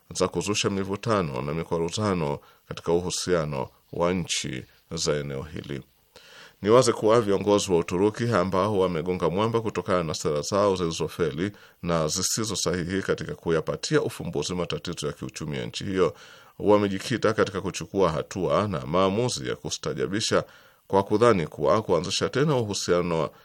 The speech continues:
wa tawala za kidikteta za Kiarabu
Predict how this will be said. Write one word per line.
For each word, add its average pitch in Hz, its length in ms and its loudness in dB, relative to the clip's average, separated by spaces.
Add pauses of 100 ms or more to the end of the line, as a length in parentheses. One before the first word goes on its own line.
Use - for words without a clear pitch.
(240)
wa - 120 -6
tawala 110 460 6
za 82 120 2
kidikteta 78 800 -6
za 82 140 0
Kiarabu 73 680 -2